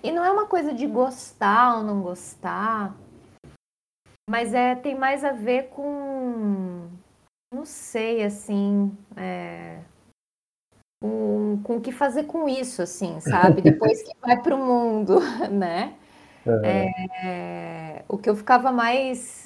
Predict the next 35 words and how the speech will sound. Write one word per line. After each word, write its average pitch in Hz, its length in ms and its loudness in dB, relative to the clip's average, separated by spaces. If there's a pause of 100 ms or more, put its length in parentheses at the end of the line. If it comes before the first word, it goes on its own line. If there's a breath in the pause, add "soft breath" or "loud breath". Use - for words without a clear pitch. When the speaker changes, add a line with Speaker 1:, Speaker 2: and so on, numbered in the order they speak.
Speaker 1:
noiada, 220 560 4
assim, 226 400 -6
é 226 920 0
com 233 140 -4
medo 220 300 -2
das 233 140 -2
pessoas 240 400 -4
terminarem 233 560 0
a 226 40 0
leitura 233 580 0
e 240 80 0
pensarem, 233 560 0
"Ai, 240 160 6
meu 233 140 -4
Deus, 202 260 0
perdi 202 400 -2
meu 214 180 -4
tempo 220 300 -4
de 202 180 -4
vida 202 340 -4
com 220 220 -4
isso", 202 380 0
<laughs> - 0 -
assim, 466 380 4
sabe, 262 440 4
lendo 196 320 0
isso - 200 0
aqui. - 160 6
Speaker 2:
Mas 143 240 8
eu 131 100 12
acho 131 220 8
isso 160 200 4
super 151 420 6
legal, 214 520 6
né? 104 160 -4